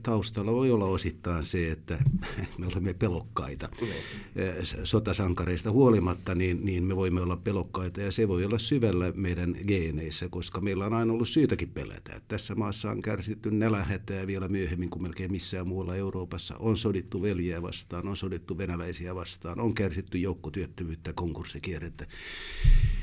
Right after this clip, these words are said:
Speaker 1: Minusta ei pitäisi pelätä enää, mut se, joka pelkää, hän ei ehkä
Speaker 2: Mm.
Speaker 1: uskalla ottaa riskiä. Hänellä ei ole sitä sellaista optimismia, joka on aika ominaista ruotsalaisille. Että ne heti lähtee siitä, että ne vallottaa maailman.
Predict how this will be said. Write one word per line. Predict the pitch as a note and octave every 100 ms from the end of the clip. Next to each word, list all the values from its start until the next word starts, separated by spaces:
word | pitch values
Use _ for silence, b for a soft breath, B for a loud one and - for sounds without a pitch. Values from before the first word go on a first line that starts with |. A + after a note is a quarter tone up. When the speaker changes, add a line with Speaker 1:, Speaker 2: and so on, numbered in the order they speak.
| B - -
Speaker 1:
Minusta | C#3 C3 B2
ei | B2+
pitäisi | C#3 C#3 G2+ A2
pelätä | A#2 G#2 F2 G2
enää, | A2 G#2 B2+ G#2
mut | A2+ A2+
se, | C#3+
joka | C3+ A2+
pelkää, | A2+ B2+ F#2+ - D2+ D2
hän | C3 B2
ei | A2+ B2+
ehkä | F#2 - G2
Speaker 2:
Mm. | G#2+
Speaker 1:
uskalla | E2+ E2+ E2+
ottaa | - -
riskiä. | E2+ F2 D2 - D2+ D2
Hänellä | G#2+ G#2 A2+
ei | B2 A#2+
ole | G2
sitä | - G2+ F2+
sellaista | F2 F2+ F2 F2
optimismia, | F#2 - B2+ - - D2+
joka | F#2+ A2 E2+
on | B2+
aika | A#2+ G2
ominaista | G2 E2 - E2+
ruotsalaisille. | E2 C2+ - - - - - -
Että | -
ne | A#2+ C3+
heti | F#2+ C#3
lähtee | A2+ - G2
siitä, | - F2
että | E2+ F#2+
ne |
vallottaa | E2+ C#2+ D2 D#2+
maailman. | D2+ - - -